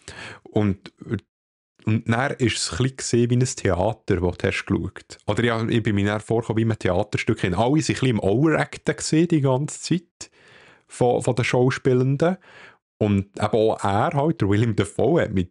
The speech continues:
hat mich durchgehend, ist auch mega am Overacten. Und, und ich bin mir dann vorgekommen, wie so von Szene zu Szene. Ich habe es dann, habe ich ihn wirklich ein bisschen schwächer gefunden,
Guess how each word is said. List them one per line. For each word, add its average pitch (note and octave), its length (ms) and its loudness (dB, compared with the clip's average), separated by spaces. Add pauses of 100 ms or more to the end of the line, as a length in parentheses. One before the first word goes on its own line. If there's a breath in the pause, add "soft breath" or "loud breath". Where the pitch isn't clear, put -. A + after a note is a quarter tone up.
hat G2 140 0
mich G2 100 -2
durchgehend, G2+ 380 0
ist - 80 -2
auch A2 160 2
mega G#2+ 340 2
am F#2+ 100 0
Overacten. C#3 840 0 (640 loud breath)
Und, G2 440 2
und G#2 200 2
ich A#2 80 -2
bin B2 120 2
mir G#2+ 60 2
dann A#2+ 120 -2
vorgekommen, B2+ 400 -2
wie B2 60 0
so A#2+ 140 -4
von - 200 -4
Szene A#2 440 0
zu - 180 -2
Szene. G2 600 0 (280 loud breath)
Ich A#2+ 100 0
habe A#2+ 60 2
es - 80 -8
dann, B2 300 0 (100)
habe G#2 120 0
ich G2+ 60 2
ihn G2 80 2
wirklich A#2 300 -2
ein - 120 -2
bisschen B2+ 60 0
schwächer - 480 0
gefunden, E3 540 -2